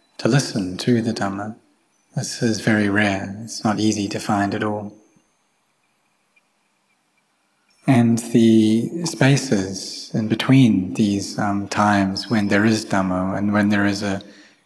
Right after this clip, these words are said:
dispensation of a Buddha, Buddhas to teach, is very long. So we need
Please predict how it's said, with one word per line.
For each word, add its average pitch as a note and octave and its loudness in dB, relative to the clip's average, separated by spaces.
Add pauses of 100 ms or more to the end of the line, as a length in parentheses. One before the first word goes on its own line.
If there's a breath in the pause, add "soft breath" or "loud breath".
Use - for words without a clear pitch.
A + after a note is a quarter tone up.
(120)
dispensation A2+ 0
of A2 2
a B2 4
Buddha, F#2+ -2
Buddhas G#2 0
to A2+ -6
teach, - -2 (320)
is G#2+ -4
very G2+ 0
long. G2 -2 (1200 soft breath)
So C#3 2
we C#3 8
need C3+ 6